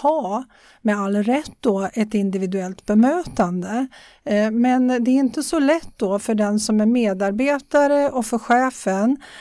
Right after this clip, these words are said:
att leva upp till alla dessa krav och förväntningar. Ändå tycker jag,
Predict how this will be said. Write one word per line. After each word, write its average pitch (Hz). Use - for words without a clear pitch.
att 208
leva 202
upp 302
till 202
alla 190
dessa 190
krav 220
och -
förväntningar. 240
Ändå 240
tycker 302
jag, 233